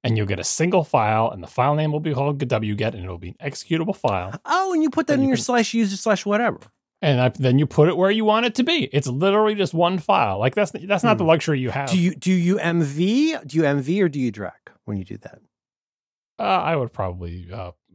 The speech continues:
Speaker 1: yeah, I'd, yeah, I'd, I'd put it there from the command line, or I'd probably copy it instead of, uh, move it.
Speaker 2: Do you do stuff like, like, I, I, I do this thing I learned, God, Jeff Veen told me this a million years ago, like, the dot command, like, to,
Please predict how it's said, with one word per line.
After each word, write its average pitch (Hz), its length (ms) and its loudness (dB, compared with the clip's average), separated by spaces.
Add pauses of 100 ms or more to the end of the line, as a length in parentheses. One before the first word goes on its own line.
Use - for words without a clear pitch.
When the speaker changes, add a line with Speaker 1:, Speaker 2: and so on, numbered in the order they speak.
(140)
Speaker 1:
yeah, 127 220 -12
I'd, 113 180 -10
yeah, 123 120 2
I'd, 151 100 0
I'd 170 180 2
put 185 120 2
it 160 40 -4
there 135 100 -2
from 113 100 -4
the 101 60 -4
command 98 220 0
line, 92 160 -2
or 95 60 -4
I'd 95 200 -6
probably 98 220 -6
copy 92 340 -12
it 82 80 -14
instead 85 280 -12
of, 76 200 -14
uh, 85 220 -10
move 80 240 -12
it. 78 80 -20
Speaker 2:
Do 285 60 -2
you 285 60 2
do 294 120 0
stuff 277 240 -2
like, 226 140 0
like, 208 180 -2
I, 220 120 0
I, 202 320 -2
I - 20 2
do 202 180 0
this 170 220 -4
thing 170 200 0
I 156 100 2
learned, 156 240 -2
God, - 200 -8
Jeff - 220 -6
Veen 123 180 0
told 107 160 -6
me 98 80 -4
this 101 140 -8
a - 20 -6
million 107 220 -2
years 107 180 -4
ago, 95 300 -4
like, 95 160 -10
the 90 80 -12
dot 82 320 -4
command, 98 480 -6
like, 87 160 -12
to, 95 200 -8